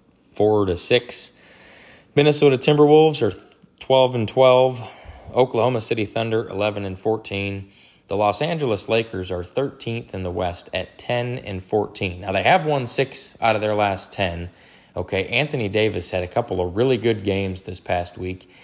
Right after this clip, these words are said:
In the two-game span, he, he got, uh,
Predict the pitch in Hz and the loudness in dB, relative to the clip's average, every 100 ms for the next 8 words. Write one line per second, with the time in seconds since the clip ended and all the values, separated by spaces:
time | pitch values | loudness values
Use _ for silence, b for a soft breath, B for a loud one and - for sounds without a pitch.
0 | B - 95 85 139 127 117 98 - 98 | B -8 -8 -2 -2 0 0 -2 -4 -4
1 | 98 95 90 90 - - - 90 87 90 | -2 -4 -6 -10 -10 -16 -18 -12 -10 -2
2 | 92 90 - 90 87 85 | -2 -2 -4 -4 -4 -6